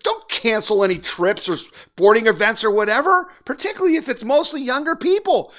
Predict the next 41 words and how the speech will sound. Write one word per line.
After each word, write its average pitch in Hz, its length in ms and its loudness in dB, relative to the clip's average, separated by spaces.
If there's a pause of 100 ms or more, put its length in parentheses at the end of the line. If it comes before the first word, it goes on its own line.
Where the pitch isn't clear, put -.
If 254 180 -6
you're 294 200 -2
older, 311 440 4 (260)
of 370 120 -4
course 466 340 0
stay 233 440 -2
in 208 80 4
and 208 80 -6
take 196 200 -2
care 180 180 -2
of 151 60 -2
yourself. 147 640 -2 (280)
That's - 200 0
what 285 120 -2
they 277 60 -4
tell - 160 0
you 220 60 4
about 247 160 0
the - 100 -4
regular 285 420 0
flu. 190 520 0 (640)
We 240 100 -6
gotta 254 160 4
stop - 460 -2
this - 160 -10
stuff, - 280 -12
folks. 123 380 -8 (320)
We 226 140 -6
gotta 208 260 4
act 196 220 2
like 160 100 0
Americans. 151 800 2 (200)
And, 175 180 -4
and, 185 200 -4
and, 185 320 -8
and 175 220 -6 (180)
Prager 285 320 0
made 180 160 2
a 143 60 0
great 185 500 -2
point. 208 380 -6